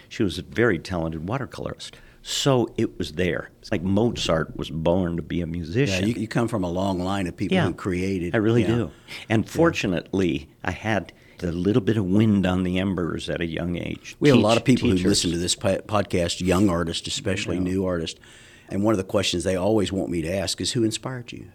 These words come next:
Speaker 2: Who can they go to? Who, whose works can they study to say," 'cause there's a lot of artists out there digging through 'em, the wheat and the chaff kind of thing.
Speaker 1: Yeah.
Speaker 2: You mentioned Sergei.
Speaker 1: Sergei.
Speaker 2: Who else would you, were you inspired by?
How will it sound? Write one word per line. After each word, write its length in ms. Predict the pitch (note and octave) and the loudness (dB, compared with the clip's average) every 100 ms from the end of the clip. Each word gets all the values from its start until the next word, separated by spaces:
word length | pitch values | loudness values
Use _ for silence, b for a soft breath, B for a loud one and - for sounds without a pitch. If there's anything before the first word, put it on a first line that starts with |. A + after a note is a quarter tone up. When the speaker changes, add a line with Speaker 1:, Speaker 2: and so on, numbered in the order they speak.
| _ - | _ 2
Speaker 2:
Who 180 | E3 | 4
can 240 | D#3+ C3+ G#2 | 6 6 6
they 200 | G#2+ A#2 | 4 4
go 220 | A2 F#2+ | 4 0
to? 220 | F#2 F#2+ | 0 -2
Who, 300 | G#2+ A2+ - | 0 -2 -2
whose 200 | A2+ A2 | -4 -2
works 380 | G#2+ G#2+ - - | 0 -2 -2 -6
can 240 | - F2+ | -2 -4
they 180 | E2+ F2 | -2 -4
study 560 | - - F2+ E2 E2 D#2+ B - | -4 -2 -4 -2 -6 -8 B -8
to 120 | G2+ | -4
say," 420 | - F#2+ E2+ F2 | 0 0 -2 -4
'cause 140 | - F2 | -4 -6
there's 140 | F3+ | -6
a 80 | - | -8
lot 380 | - G#2+ D3+ G2+ | -6 -4 -4 -4
of 40 | |
artists 340 | A2 G#2+ - | -4 -4 -4
out 120 | D2+ - | -8 -6
there 100 | E2+ | -4
digging 340 | A2 G#2+ F2 | -2 -2 -2
through 220 | G#2+ G2 | -2 -2
'em, 120 | E2+ F2 | -2 -6
the 60 | D#2+ | -4
wheat 240 | G#2+ F#2 | -4 -4
and 80 | D2 | -6
the 60 | |
chaff 480 | - G2+ G2 F#2+ - | -4 -4 -4 -6 -10
kind 180 | A2+ E2 | -6 -6
of 60 | D2+ | -6
thing. 320 | F2+ F2 - - | -6 -6 -8 -8
Speaker 1:
Yeah. 140 | C#2 - B - | -8 -8 B -2
Speaker 2:
You 140 | A2+ | 2
mentioned 420 | A2+ B2 A2+ F#2+ - - - | 4 4 2 0 -4 -10 -2
Sergei. 540 | - G2+ F2 F#2 A#2 _ _ - | 0 2 0 -4 -8 _ _ -14
Speaker 1:
Sergei. 640 | - - F#2 E2+ F2+ F2+ | -8 -4 -2 -2 -4 0
Speaker 2:
Who 160 | D3 C#3+ | 4 2
else 180 | C3+ | 2
would 140 | A#2 F#2+ | 0 0
you, 240 | G#2+ G2 - | -2 -2 0
were 120 | G#2 | 0
you 200 | G2+ G2 | 2 0
inspired 440 | F2+ - F2+ F2+ C#2+ | 0 -2 -4 -6 -6
by? 220 | - | -10